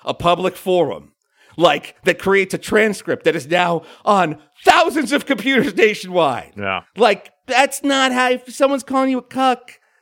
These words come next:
Speaker 1: the way to stop them calling you a cuck isn't suing them for calling you a cuck. It's to kinda just move on with your life there, buddy. So,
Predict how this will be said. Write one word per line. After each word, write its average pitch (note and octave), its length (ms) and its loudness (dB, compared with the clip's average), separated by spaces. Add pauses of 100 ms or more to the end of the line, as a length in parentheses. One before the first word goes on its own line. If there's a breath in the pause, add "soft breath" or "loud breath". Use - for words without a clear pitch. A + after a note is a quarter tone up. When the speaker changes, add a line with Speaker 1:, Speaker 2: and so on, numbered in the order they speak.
(120)
Speaker 1:
the - 60 -8
way B3 120 4
to B3 60 -2
stop A#3 300 0
them A3+ 100 -6
calling A#3+ 280 -2
you G#3 60 -2
a F#3+ 40 -8
cuck A#3+ 320 -2
isn't G3+ 260 -6
suing B3+ 360 -2
them A#3 100 -2
for G3+ 160 -6
calling B3 340 0
you G3+ 80 -2
a F3+ 40 -10
cuck. A3+ 500 0 (480)
It's A3+ 160 -12
to B3+ 80 -14
kinda B3 300 -4
just A3 160 -10
move G#3+ 200 -2
on A3 160 -2
with F#3+ 160 -10
your C#3+ 100 -6
life A2+ 260 -8
there, A2 140 -10
buddy. A#2 380 -12 (320 soft breath)
So, G3+ 600 0